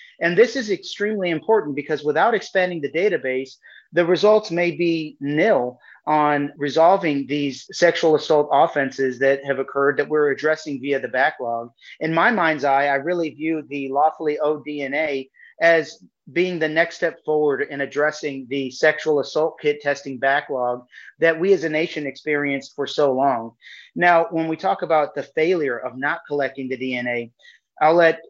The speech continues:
uh, Lieutenant Gooding discuss this in more detail, but here in the state of Texas, when he began working on his grant, we realized that Texas had over twenty-seven serial offenders, serial sexual assault offenders,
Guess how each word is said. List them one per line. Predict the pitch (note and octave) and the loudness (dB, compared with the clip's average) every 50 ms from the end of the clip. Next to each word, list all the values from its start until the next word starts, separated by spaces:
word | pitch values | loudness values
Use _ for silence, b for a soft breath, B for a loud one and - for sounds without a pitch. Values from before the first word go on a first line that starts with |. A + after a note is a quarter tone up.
| _ _ - | _ _ -4
uh, | E3 D3 C3+ B2+ - | 0 0 2 0 0
Lieutenant | D#3 D#3 D3 - F#3 E3+ D3 C3 | 0 -2 0 2 2 2 2 2
Gooding | D#3 E3+ F3+ F3+ D3+ | 2 2 2 0 -2
discuss | B2+ C3+ C3 - - D#3 D3 D3+ | -4 -6 -8 -4 -2 -2 -2 -2
this | D3+ D3+ D3+ C#3+ - | -2 -4 -4 -4 -8
in | C3+ C3+ | -8 -4
more | C#3+ D3 C#3+ | -4 -4 -4
detail, | B2+ C3+ C3 - D3+ E3 F#3+ E3+ C3 | -4 -6 -8 -4 -2 0 0 0 0
but | B2 A#2+ C3+ C3+ C3 _ _ _ _ _ _ _ | 0 -2 -2 -4 -4 _ _ _ _ _ _ _
here | - F#3 G#3 G#3 G3+ | 0 4 4 4 4
in | F#3+ | 2
the | F3 E3 | -2 -6
state | - - F3+ E3+ | -4 -2 -2 -2
of | D3+ C3 | -2 -2
Texas, | - G3+ F3 - - - - D3+ C#3+ C#3+ - | 0 2 2 2 2 0 -2 -2 -2 -2 -4
when | D3+ C3+ C3+ | -8 -8 -8
he | B2 D#3 G3 | -6 -6 -4
began | F3+ E3+ E3 E3 E3 D#3 D3 | -2 -2 0 0 0 2 2
working | D3+ D#3 D3 - D3+ C#3 | 0 -2 -2 -4 -6 -6
on | C3 B2+ A#2 | -6 -6 -4
his | C3 F#3+ A3+ G#3+ - | -2 -2 -2 -2 -4
grant, | - C3+ B2+ B2 B2 B2 - b b b b b b | -8 -6 -4 -4 -6 -8 -10 b b b b b b
we | - F3 G#3 | 0 0 2
realized | G3 G3 F#3+ F3+ F3 E3+ D#3+ - | 4 4 2 4 2 0 0 -2
that | D3 C#3 - | -4 -6 -4
Texas | - F3 G3 F#3+ - - D#3 - | -2 -4 -4 -4 -4 -10 -10 -6
had | - D#3+ D3 D3 C#3+ - | -2 0 2 2 0 0
over | D#3 D3 C#3+ C3+ C3+ | -2 -4 -2 -4 -6
twenty-seven | C3+ - - E3+ E3+ E3+ E3 D#3 - - E3 D#3+ D3+ D3+ C#3+ C#3 | -10 -10 -10 -8 -8 -8 -8 -6 0 2 2 2 2 0 -2 -4
serial | C#3 - E3+ E3 D#3+ D#3 D3+ D3+ C#3+ C#3+ | -4 -2 -2 0 0 2 0 0 0 0
offenders, | C3 - - D3+ D#3 E3+ D#3+ C#3 B2+ B2 B2 - | -2 -2 -2 -2 -2 -2 -2 -4 -4 -4 -6 -8
serial | - E3+ E3+ E3 D#3+ D3 B2+ | -6 -4 -4 -2 -2 -2 -4
sexual | - - D#3 C#3 - - D3 C3+ B2 | -4 -6 -6 -6 -4 -6 -6 -6 -6
assault | A#2 - - D#3+ G#3 A3+ E3 | -8 -4 -2 -2 0 0 -2
offenders, | C#3+ - - C3 A#2+ A2 A2 G#2 G#2+ - - | -4 -4 -4 -6 -6 -4 -6 -8 -8 -10 -16